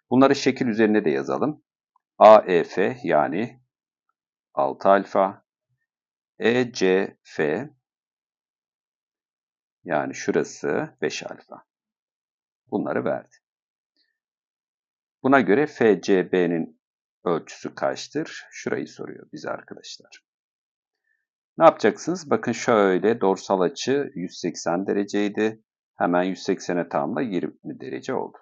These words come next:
Sonra ne yapıyoruz? İki iç bir dış.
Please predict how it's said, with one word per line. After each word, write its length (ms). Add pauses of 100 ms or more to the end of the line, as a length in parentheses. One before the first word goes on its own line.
(560)
Sonra 180
ne 80
yapıyoruz? 600
İki 220
iç 220
bir 100
dış. 380